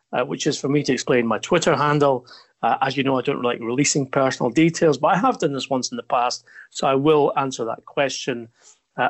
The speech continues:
at Garbo S J refers to the fact that in previous lives, when I was working as a journalist, my,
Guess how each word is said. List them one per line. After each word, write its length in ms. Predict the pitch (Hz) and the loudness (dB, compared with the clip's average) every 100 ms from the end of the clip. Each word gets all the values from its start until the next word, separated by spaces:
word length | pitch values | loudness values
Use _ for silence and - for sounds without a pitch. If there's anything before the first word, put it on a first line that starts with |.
| - | 2
at 240 | 214 - | 0 0
Garbo 480 | - 160 147 135 117 107 | -2 0 -2 -4 -8 -10
S 240 | 104 - | -10 -10
J 400 | - 139 131 123 | -4 -2 0 -2
refers 480 | 113 107 131 120 - | -4 -4 0 0 -2
to 60 | |
the 100 | 113 | -6
fact 420 | 104 - 127 - - | -6 0 0 -2 -4
that 520 | 107 131 160 - - - _ _ _ - - _ _ | 0 0 0 -6 -10 -10 _ _ _ -20 -20 _ _
in 280 | - 123 113 - - _ | -10 -8 -10 -16 -20 _
previous 720 | - 254 208 135 101 - - _ - | 2 4 4 2 0 -6 -8 _ -4
lives, 500 | 117 107 107 98 - | -2 -2 -4 -8 -8
when 100 | 107 | -6
I 140 | 107 | -6
was 180 | 90 101 | -4 -2
working 360 | 107 104 - - | -2 -4 -8 -6
as 100 | - | -6
a 100 | - | -4
journalist, 800 | 135 143 143 131 127 - - - - _ - | 0 2 4 4 2 0 -4 -12 -20 _ -4
my, 480 | 120 110 107 104 | 0 2 2 0